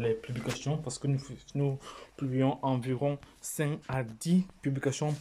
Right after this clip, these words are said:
par jour. Ça dépend encore, parce que, euh, générer une vidéo n'est pas du tout évident, parce que ça demande énormément de travail. Donc c'est pour ça que je vous recommande de vous abonner, euh, sur le groupe Telegram. Là, vous aurez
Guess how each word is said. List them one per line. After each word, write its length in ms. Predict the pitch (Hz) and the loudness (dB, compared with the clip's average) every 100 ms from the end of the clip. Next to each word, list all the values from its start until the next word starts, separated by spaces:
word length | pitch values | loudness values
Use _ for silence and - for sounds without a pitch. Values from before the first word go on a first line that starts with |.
| - | 0
par 200 | 139 135 | 2 2
jour. 240 | 139 180 196 - - - - | 2 0 0 -10 -18 -20 -20
Ça 240 | - - 123 | -14 -4 0
dépend 400 | 127 - 160 190 | 0 2 2 2
encore, 400 | 123 120 160 208 - _ | -2 2 2 2 -8 _
parce 160 | 117 - | -14 -2
que, 100 | 135 | 2
euh, 300 | 131 117 117 - - - - | 4 4 2 -2 -20 -20 -12
générer 500 | 127 - 131 127 131 | -8 0 2 4 4
une 120 | 147 139 | 4 2
vidéo 340 | 127 127 135 | 2 2 4
n'est 200 | 135 127 | 4 2
pas 220 | - 139 | 2 0
du 140 | 123 113 | 0 0
tout 80 | |
évident, 300 | 131 120 127 139 | 0 2 0 0
parce 140 | 113 | -2
que 60 | 131 | -2
ça 120 | 123 | -2
demande 400 | 117 127 139 151 - | 0 2 4 2 2
énormément 400 | 147 139 135 147 | 4 6 6 4
de 80 | 143 | 4
travail. 320 | - 131 170 | 2 4 6
Donc 220 | 139 139 | 4 2
c'est 80 | 139 | 0
pour 100 | - | 0
ça 80 | 160 | 0
que 180 | 165 | 2
je 260 | 151 143 135 - - - - - | 2 2 0 -2 -14 -18 -20 -14
vous 280 | - 139 151 | -4 4 4
recommande 680 | 139 135 143 151 147 139 127 | 4 4 6 6 6 4 4
de 120 | 131 | 2
vous 240 | 131 139 139 | 2 4 2
abonner, 420 | 127 127 139 143 | 2 2 4 4
euh, 300 | 127 123 123 | 4 4 0
sur 240 | - 135 | -2 -2
le 100 | 123 | -2
groupe 240 | 113 127 - | -2 -4 -2
Telegram. 600 | - 131 120 143 175 180 156 123 | 4 4 4 2 2 0 -2 0
Là, 200 | 131 139 | 4 6
vous 180 | 135 127 | 4 2
aurez 320 | 131 139 | 2 2